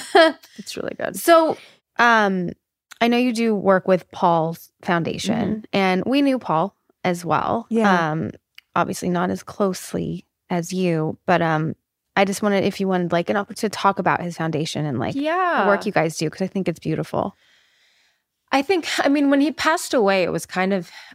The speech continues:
Speaker 2: um, incredible the impact it had and how many people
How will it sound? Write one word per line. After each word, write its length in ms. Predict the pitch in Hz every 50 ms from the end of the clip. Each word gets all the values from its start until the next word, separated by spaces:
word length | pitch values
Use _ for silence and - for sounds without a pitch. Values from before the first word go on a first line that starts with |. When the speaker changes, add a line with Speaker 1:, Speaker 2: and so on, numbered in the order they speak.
| - -
Speaker 2:
um, 640 | 165 160 160 156 151 151 151 151 147 147 151 143 _ _ _ _ _ _ _ _ _ _ _ _ _ _ _ _ _ _ - -
incredible 960 | 175 165 - - - 175 170 165 165 151 165 156 151 151 147 143 - - _ _ _ _ _ _ _ _ _ _
the 160 | - 170 - - -
impact 480 | 160 156 147 - 170 160 185 - -
it 100 | 202 196 190
had 400 | 185 196 190 202 208 233 247 - _ _ _ _ _ _ _ _ _ _ _ _ _ _ -
and 260 | - 170 165 165 165 160
how 160 | 160 165 165
many 260 | 165 170 170 170 160
people 720 | - - 180 165 - - 160 156 151 151 147 151 - -